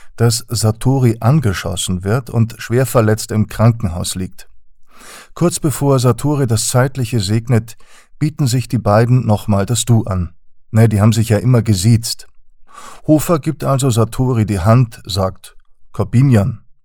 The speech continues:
Aber bevor der Saturi Ulrich sagen kann, stirbt er. Mist, wieder nix. <laughs> Ja, so wie in der Folge, als sie sich ziemlich angetrunken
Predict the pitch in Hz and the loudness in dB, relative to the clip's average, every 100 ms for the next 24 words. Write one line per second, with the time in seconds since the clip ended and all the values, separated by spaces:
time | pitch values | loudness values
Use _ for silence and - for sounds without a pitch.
0 | _ _ _ _ _ _ _ _ - - | _ _ _ _ _ _ _ _ -20 -20
1 | - 113 117 113 120 143 156 147 117 113 | -2 2 4 2 0 0 0 2 2 2
2 | 113 135 139 127 120 98 - - - 156 | 0 -2 0 4 4 2 -4 -16 0 4
3 | 175 147 135 123 117 117 113 107 104 98 | 4 2 -2 2 2 2 0 2 2 2
4 | 82 - - - - - 101 - 98 120 | -2 -14 -20 -20 -10 -2 -2 -2 -10 -10
5 | - - _ _ _ _ _ - 85 80 | -16 -20 _ _ _ _ _ -8 -4 -2
6 | - - - - - - 104 113 110 95 | -4 -8 -20 -20 -20 -4 4 6 6 4
7 | 92 - - - - - - - - 123 | 0 -4 -8 -8 -14 -18 -20 -20 -4 -4
8 | - 135 - 127 - - _ - 131 - | -2 -6 -6 -8 -10 -12 _ -16 -16 -18
9 | - - - 101 113 107 117 113 104 - | -20 -12 -2 2 4 4 6 6 4 0
10 | 98 110 117 - 101 92 104 82 87 - | 0 2 2 0 -2 -4 -6 -4 -6 -4
11 | 131 147 110 110 135 120 113 113 113 110 | -2 -2 -2 -2 -2 -2 2 2 4 0
12 | - | 0